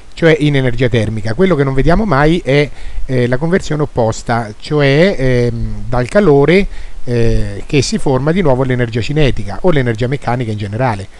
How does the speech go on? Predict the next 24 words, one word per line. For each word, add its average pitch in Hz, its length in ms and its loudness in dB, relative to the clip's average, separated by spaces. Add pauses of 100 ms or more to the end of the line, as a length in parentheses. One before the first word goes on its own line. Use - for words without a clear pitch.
(340)
Questo 135 580 0
riordinamento, 143 1080 2
riordino 117 600 2 (120)
dell'energia, 127 960 0 (400)
eh, 110 280 -2
in 113 120 -4
forma 123 320 -2
disordinata, 117 680 0
il 104 100 -4
calore 131 340 2
è 120 60 4
un'energia 117 500 -2
disordinata, 127 640 -2
il 123 100 -2
riordino, 123 640 2 (500)
eh, 117 180 0
in 117 180 2
una 127 140 0
forma 131 720 0
più 131 160 2
ordinata 131 480 0
come 123 160 -4
l'energia 113 360 -4
cinetica 127 920 0